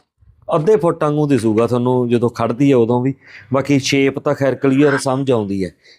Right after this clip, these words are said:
ਇਹੀ ਹਵਾਨਾ ਹੋਣਾ ਚਾਹੀਦਾ, ਖਾਸ ਕਰਕੇ ਬਾਡੀ ਦੇ ਨਾਲ ਅਟੈਚਮੈਂਟ ਦੀ ਜਦੋਂ ਗੱਲ ਕਰਦੇ ਹਾਂ। ਥਣਾਂ 'ਚ ਬਿੱਥੀ, ਚਾਰਾਂ 'ਚ ਹੀ ਫੁੱਲ ਤੁਹਾਨੂੰ ਨਜ਼ਰ ਆਊਗੀ। ਅ, ਜਦੋਂ ਵਾਪਸ ਮੁੜੂਗੀ ਤਾਂ ਉਦੋਂ ਹੋਰ, ਅ, ਤੁਹਾਨੂੰ ਹਵਾਨਾ ਇਹਦਾ ਕਲੀਅਰ ਹੋਊਗਾ। ਬਾਕੀ ਵਾਰ-ਵਾਰ ਇਸ ਕਰਕੇ ਦਿਖਾ ਰਿਹਾ ਸੀ ਵੀ ਇੱਕ,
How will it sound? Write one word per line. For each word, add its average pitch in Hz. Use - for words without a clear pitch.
ਇਹੀ 156
ਹਵਾਨਾ 143
ਹੋਣਾ 120
ਚਾਹੀਦਾ, 135
ਖਾਸ 120
ਕਰਕੇ 123
ਬਾਡੀ 110
ਦੇ 113
ਨਾਲ 113
ਅਟੈਚਮੈਂਟ 107
ਦੀ 113
ਜਦੋਂ 117
ਗੱਲ 113
ਕਰਦੇ 117
ਹਾਂ। 110
ਥਣਾਂ 143
'ਚ 143
ਬਿੱਥੀ, 131
ਚਾਰਾਂ 127
'ਚ 123
ਹੀ 127
ਫੁੱਲ 113
ਤੁਹਾਨੂੰ 113
ਨਜ਼ਰ 107
ਆਊਗੀ। 92
ਅ, -
ਜਦੋਂ 127
ਵਾਪਸ 120
ਮੁੜੂਗੀ 143
ਤਾਂ 147
ਉਦੋਂ 131
ਹੋਰ, 127
ਅ, -
ਤੁਹਾਨੂੰ 120
ਹਵਾਨਾ 110
ਇਹਦਾ 117
ਕਲੀਅਰ 117
ਹੋਊਗਾ। 107
ਬਾਕੀ 123
ਵਾਰ-ਵਾਰ 123
ਇਸ 127
ਕਰਕੇ 131
ਦਿਖਾ 127
ਰਿਹਾ 135
ਸੀ 139
ਵੀ 139
ਇੱਕ, 131